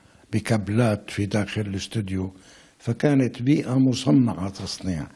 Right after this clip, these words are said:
أما هلا لا، البيئة، آه، حقيقية اللي عم تتصور فيها هذه الأعمال.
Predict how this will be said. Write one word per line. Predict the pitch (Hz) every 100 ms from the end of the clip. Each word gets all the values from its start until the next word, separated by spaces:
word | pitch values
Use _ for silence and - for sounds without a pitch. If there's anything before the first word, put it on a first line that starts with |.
| - - -
أما | 143 147
هلا | 117 135 123
لا، | 131 - 113
البيئة، | 101 113 131 90 110 123 - - - -
آه، | - 113 107
حقيقية | 101 - 107 117 104 - 101 71 87 87
اللي | 92 95
عم | 82
تتصور | 92 92 - 104 95
فيها | 92 - 104 104 101 - - _
هذه | 95 92 87
الأعمال. | 85 73 78 87 82